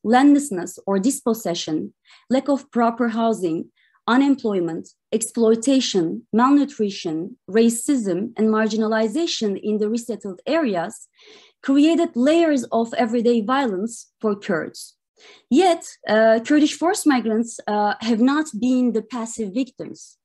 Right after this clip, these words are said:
Rather, uh, they have actively engaged in shaping the socio-spatial, uh, environment of everyday life in both the center and periphery of Turkish metropolises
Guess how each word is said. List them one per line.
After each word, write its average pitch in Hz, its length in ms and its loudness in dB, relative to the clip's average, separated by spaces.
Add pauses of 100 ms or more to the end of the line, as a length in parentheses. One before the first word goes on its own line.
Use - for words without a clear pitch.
(580)
Rather, 285 600 0
uh, 208 240 -6
they 240 140 0
have 269 260 -6
actively 247 600 -6
engaged 214 600 -2
in 202 320 -6
shaping 220 460 -2
the 196 100 -4
socio-spatial, 214 1080 -8
uh, 180 240 -8
environment 196 460 2
of - 160 -8
everyday 190 460 -2
life 180 360 -4 (480)
in 233 240 2
both 262 280 0
the 254 100 -6
center 269 460 -2
and 208 280 -6
periphery 208 600 -6
of 180 180 -8
Turkish 202 360 -6
metropolises 190 1000 -4